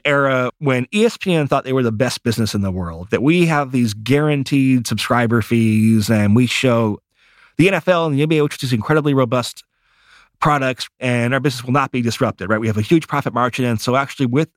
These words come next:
businesses like five thirty-eight, they had no, like, business model <laughs> at all. They were clearly looked at as loss leaders, even though they, I think, could be very good businesses, right? I mean, they have very loyal audiences. They have very, frankly, affluent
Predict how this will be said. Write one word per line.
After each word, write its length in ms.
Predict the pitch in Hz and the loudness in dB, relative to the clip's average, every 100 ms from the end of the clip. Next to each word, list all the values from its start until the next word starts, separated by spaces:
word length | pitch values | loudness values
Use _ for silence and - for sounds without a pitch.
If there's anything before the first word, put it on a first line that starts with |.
| _ _ _ _ _ _ _ | _ _ _ _ _ _ _
businesses 400 | 131 147 147 160 | 0 0 0 0
like 180 | 160 - | 0 0
five 220 | - 170 | -2 -2
thirty-eight, 480 | - 175 165 180 214 _ _ _ _ - | -2 -2 0 0 -2 _ _ _ _ 0
they 120 | 220 | 2
had 160 | 285 | 2
no, 120 | 262 233 | 2 2
like, 200 | 208 - | 0 -2
business 320 | 185 185 139 | -2 -2 0
model 380 | 120 110 98 - 156 - | -2 0 -2 0 -2 -2
<laughs> 260 | _ _ - | _ _ -2
at 100 | 131 | 0
all. 280 | 139 90 - | 0 -2 -8
They 160 | 135 135 | -2 0
were 200 | 127 117 | 0 -2
clearly 300 | - 190 196 | -2 -2 0
looked 220 | 175 - | 0 0
at 240 | 147 131 - | 0 0 -2
as 500 | 120 117 113 110 95 - _ _ _ _ _ _ 120 | -2 0 0 -2 -4 -12 _ _ _ _ _ _ 0
loss 380 | 123 123 - | 2 0 -2
leaders, 440 | 117 101 90 82 - _ - | -4 -4 -6 -8 -12 _ -2
even 240 | 202 254 | 2 2
though 140 | 247 226 | 2 2
they, 200 | 214 208 - | 0 -2 -4
I 80 | 160 | -2
think, 160 | 190 | -2
could 140 | - 165 | 0 2
be 160 | 262 | 2
very 240 | 180 135 135 | 4 2 2
good 120 | 135 | 0
businesses, 420 | 233 214 110 87 | 0 -2 -4 -2
right? 180 | 120 120 | 0 0
I 20 | |
mean, 160 | 123 123 | 0 0
they 100 | 127 | 0
have 220 | 147 123 | -2 0
very 220 | 127 135 | 0 2
loyal 280 | 123 123 107 | 2 0 0
audiences. 500 | 156 190 185 180 165 | 0 0 -2 -2 0
They 100 | 123 | 0
have 100 | 120 | 0
very, 220 | 120 110 | 0 0
frankly, 420 | - 123 107 110 | -2 -4 -2 -2
affluent 420 | 117 131 147 123 | -2 -2 0 -2